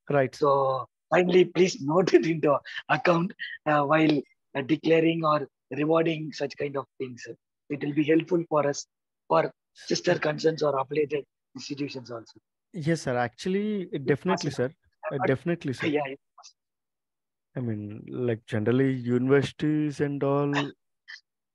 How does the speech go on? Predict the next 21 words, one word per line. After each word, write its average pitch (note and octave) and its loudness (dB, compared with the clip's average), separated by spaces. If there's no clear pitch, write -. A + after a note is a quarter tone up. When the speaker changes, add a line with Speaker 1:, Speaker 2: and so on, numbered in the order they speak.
Speaker 2:
Yes, C#3 -4
Speaker 1:
obviously B2 -2
Speaker 2:
they A#2+ 2
might D3+ 0
be. C3 2
Speaker 1:
people, C3 0
peop-, D3 0
most C3 -2
of C3 2
the C3+ 2
faculties, C3 -2
they C3+ 0
are, A#2+ 0
uh, A2 0
like, A2 -4
interested A#2 -4
to B2+ 4
apply A#2 2
in A#2+ 0
university A#2 -4
only. A2 -4